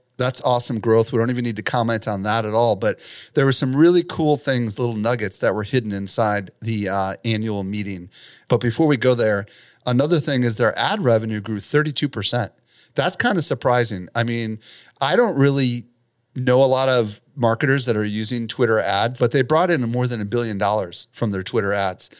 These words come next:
Now, this is because they've moved everybody to using the Twitter app itself, right? Do you believe that's what's going on? The whole world has moved to the Twitter app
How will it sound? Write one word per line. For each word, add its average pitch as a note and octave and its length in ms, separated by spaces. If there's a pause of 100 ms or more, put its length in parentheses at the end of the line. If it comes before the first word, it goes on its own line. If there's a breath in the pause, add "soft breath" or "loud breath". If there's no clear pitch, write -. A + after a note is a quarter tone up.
(340 loud breath)
Now, B2 120
this D#3 240
is E3+ 80
because A#2 720
they've A2 360
moved A#2+ 260
everybody A2+ 340
to A2 160
using G2+ 400
the F#2 80
Twitter G2 260
app F#2 240
itself, - 460
right? F#2+ 240
Do A#2 100
you G#2 60
believe G#2+ 240
that's G2 220
what's G#2 160
going G2+ 280
on? G2+ 160
The F#2 80
whole G#2 160
world G2+ 200
has F#2+ 140
moved G2 240
to G#2+ 60
the F#2+ 80
Twitter F#2+ 320
app B2+ 300